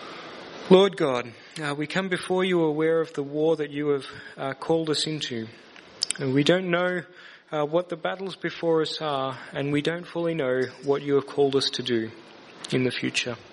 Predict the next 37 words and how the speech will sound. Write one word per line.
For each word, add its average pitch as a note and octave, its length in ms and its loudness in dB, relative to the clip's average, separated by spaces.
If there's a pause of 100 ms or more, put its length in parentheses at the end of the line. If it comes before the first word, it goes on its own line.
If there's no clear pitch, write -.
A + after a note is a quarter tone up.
(480)
Uh, D#3 100 4
but D#3 120 -4
we D#3+ 180 0
know G3 360 -2
that F3 300 -6
Satan F#3 480 -6
will E3 260 -2
oppose C3 600 -2
your A#2+ 160 2
work. A2+ 400 -2 (1700)
Uh, F#3 100 12
but G3 160 0
God, G#3+ 280 6
thank A3 360 0
you G3+ 80 0
so G3 460 2
much E3 420 0 (240)
that D3+ 200 4
you G3 160 0
have F3+ 240 -2
defeated E3 520 0
Satan, B2+ 520 0 (220)
and D3+ 220 6
that D#3+ 60 8
one G#3+ 280 4
day A3 160 2
you F#3 220 0
are F3 60 2
going F#3 320 2
to F3+ 100 0
crush - 460 0
your G#3 160 2
enemies D#3 480 -2
once D#3 400 0
and E3+ 120 -4
for C#3 260 2
all. B2 240 0